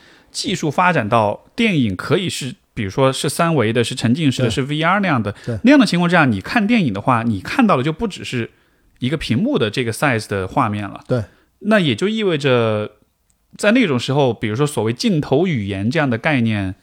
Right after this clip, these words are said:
Speaker 2: 对。
Speaker 1: 它是不是就会发生变化？
Speaker 2: 我给你
Speaker 1: 它就
Speaker 2: 举个例子，
Speaker 1: 啊。
Speaker 2: 你看那个，呃，你说的是虚拟拍摄的问题，呃，我们虚拟摄影的问题，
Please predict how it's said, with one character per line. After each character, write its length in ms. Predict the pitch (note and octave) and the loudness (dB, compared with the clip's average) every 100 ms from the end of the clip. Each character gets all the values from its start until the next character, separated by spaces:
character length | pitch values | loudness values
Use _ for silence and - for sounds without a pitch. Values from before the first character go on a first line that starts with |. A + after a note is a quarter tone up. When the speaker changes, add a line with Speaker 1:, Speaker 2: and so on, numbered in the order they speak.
| _ | _
Speaker 2:
对。 120 | F#2+ - | -12 -8
Speaker 1:
它 140 | - A3+ | -2 -2
是 60 | |
不 60 | G#3+ | 0
是 20 | |
就 60 | E3+ | 0
会 100 | E3 | 2
发 160 | E3+ E3+ | 2 2
生 220 | F#3 F#3 | 2 -2
变 220 | - B3+ | -2 -2
化？ 240 | C3+ G#2+ F#2+ | 0 -2 0
Speaker 2:
我 80 | D#3 | 2
给 60 | |
你 80 | A#3 | 4
Speaker 1:
它 40 | |
就 40 | - | 2
Speaker 2:
举 80 | C3+ | 0
个 80 | |
例 140 | F3+ D#3 | 2 2
子， 160 | B2 A2+ | 0 0
Speaker 1:
啊。 120 | A2 | 0
Speaker 2:
你 40 | |
看 160 | G#2 D#3+ | 0 -2
那 120 | D#3+ | -2
个， 320 | C#3+ B2+ A2+ G#2+ _ - - - _ _ - | 0 2 0 -2 _ -20 -20 -20 _ _ 4
呃， 200 | A2+ A2+ | 6 6
你 120 | A#2+ | 6
说 160 | A3+ | 4
的 60 | B3 | 2
是 120 | - | 0
虚 220 | A#2 - | -4 -2
拟 80 | C#3+ | -2
拍 180 | - C3+ | 0 0
摄 140 | D#3+ | 2
的 60 | G#2+ | 2
问 100 | F2+ | 2
题， 260 | F#2 - G2 - | -4 -8 -10 -6
呃， 400 | A2 G#2+ G#2 G#2+ | -2 -2 -2 -2
我 120 | - | -2
们 120 | A#2 | -2
虚 160 | D3 A#3+ | 0 0
拟 80 | D#3 | 2
摄 200 | - G3+ | 4 4
影 140 | G2 | 4
的 60 | G#2 | 2
问 120 | C#3+ | 2
题， 180 | - | 0